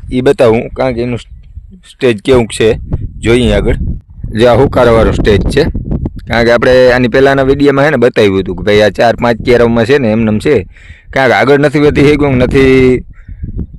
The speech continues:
ત્યાંથી બ્રેક થયું, પણ એમનેમ છે ટૂંકમાં. એ આપણે જે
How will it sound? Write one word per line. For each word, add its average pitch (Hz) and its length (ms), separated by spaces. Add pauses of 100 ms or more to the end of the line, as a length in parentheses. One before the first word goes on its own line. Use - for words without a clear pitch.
(140)
ત્યાંથી 123 200
બ્રેક 143 280 (140)
થયું, 135 200
પણ 135 200 (340)
એમનેમ 143 360
છે 139 260
ટૂંકમાં. 113 360
એ 110 800 (360)
આપણે 104 220
જે 104 160